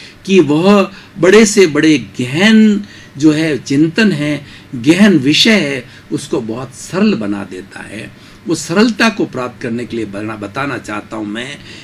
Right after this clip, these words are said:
कि हमारे भारतवर्ष के अंदर सोने की सबसे बड़ी फैक्ट्री है, कोलार गोल्ड फैक्ट्री कर्नाटक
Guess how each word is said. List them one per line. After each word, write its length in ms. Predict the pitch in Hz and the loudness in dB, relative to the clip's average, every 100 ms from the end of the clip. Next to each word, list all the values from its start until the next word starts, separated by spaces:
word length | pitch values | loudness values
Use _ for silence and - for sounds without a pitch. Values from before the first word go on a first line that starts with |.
| - - | -14 0
कि 160 | 165 | 2
हमारे 360 | - 143 160 151 | 2 2 2 0
भारतवर्ष 640 | 104 101 117 123 139 - | -2 -12 -12 -8 -8 -8
के 100 | - | -8
अंदर 460 | 110 101 113 147 147 - - | -6 -6 -4 -6 -6 -12 -18
सोने 440 | - 175 214 240 240 | -8 4 8 8 6
की 160 | 202 | 2
सबसे 380 | 175 - - 156 | -2 -4 -4 -4
बड़ी 200 | 131 139 | 0 -2
फैक्ट्री 460 | 127 113 101 127 127 | -2 -8 -10 -6 -4
है, 140 | 139 131 - - - | -4 -8 -16 -18 0
कोलार 480 | 147 151 180 202 160 | 4 6 6 2 0
गोल्ड 300 | 135 135 120 | 0 0 -2
फैक्ट्री 420 | 110 107 - 139 | -8 -10 -6 -6
कर्नाटक 560 | - 113 131 175 - | -4 -6 -4 -6 -10